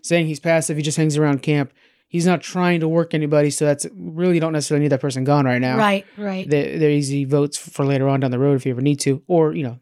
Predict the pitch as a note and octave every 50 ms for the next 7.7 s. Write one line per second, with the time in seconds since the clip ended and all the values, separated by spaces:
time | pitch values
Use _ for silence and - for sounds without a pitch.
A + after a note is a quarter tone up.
0 | _ - - C#3 C3 B2+ D3+ E3+ - C3+ A#2+ A#2+ _ _ - G#3 G3+ F#3 F3+ D#3+
1 | - - C#3 D3+ D3+ D3 C#3+ C3+ C3 C3 C3+ C3+ - _ _ _ _ _ _ _
2 | _ _ _ - F3+ E3 D#3 D#3 D3+ C#3+ C#3+ D#3+ D3+ C#3+ - - D3+ C#3+ C#3+ -
3 | - - G3 D#3+ C#3+ C3+ C3+ - - G3 F3+ - _ _ G3+ F#3+ D#3+ D#3+ D#3+ D#3
4 | E3+ C#3+ D3+ F#3+ G3 F#3 - D#3 D3 B2+ D3+ C#3 D3+ C#3+ C#3 D3 D3+ C#3+ C#3+ C#3+
5 | C#3+ C#3+ C3+ B2 A#2+ A2+ - C3+ C3+ - - D#3 D3 A3 G#3+ G3+ F#3 F3 E3 E3
6 | E3 D3+ D3 D3 C3+ C#3 D3+ D3 C3 C3 C3 C3+ D3+ C#3 C3+ C3+ - D#3 D3+ D3
7 | C#3 - B2+ B2+ C#3 C#3 G3+ F#3+ - C#3+ C3 C3 B2